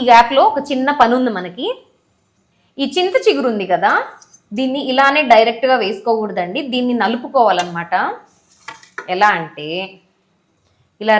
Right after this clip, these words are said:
రెండు చేతులు మధ్యలో పెట్టుకొని ఇలా ఇలా అన్నాం అనుకోండి,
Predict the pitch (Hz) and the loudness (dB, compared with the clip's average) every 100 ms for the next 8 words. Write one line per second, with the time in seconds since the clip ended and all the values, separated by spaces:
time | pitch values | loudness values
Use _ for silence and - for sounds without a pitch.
0 | 214 233 302 311 247 240 208 180 180 226 | 0 0 -2 2 0 0 -6 -6 -2 -2
1 | 202 180 - 170 180 330 523 _ _ _ | -2 -6 -8 -8 -6 -8 -10 _ _ _
2 | _ _ _ _ 208 226 226 220 226 208 | _ _ _ _ 0 4 4 2 0 -2
3 | 240 220 185 185 175 175 | -2 -4 -4 -6 -6 -4